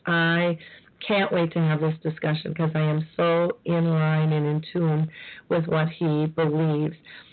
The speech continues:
He has written a book called Jacob in the Cloak about trauma and emotional literacy, um, that'll be coming out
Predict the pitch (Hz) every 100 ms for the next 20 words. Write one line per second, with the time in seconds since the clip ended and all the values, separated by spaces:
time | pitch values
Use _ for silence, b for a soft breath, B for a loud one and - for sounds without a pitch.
0 | B - 226 220 220 220 208 180 170 180
1 | 190 - 208 180 185 - - 170 165 165
2 | - 180 160 175 175 - - 165 156 156
3 | - 165 165 - - B B B - 170
4 | 165 165 160 - 165 170 175 - 165 165
5 | 156 160 - 165 160 160 160 165 160 -
6 | 156 151 156 B B B - 160 160 165
7 | 165 160 160 180 175 175 160 156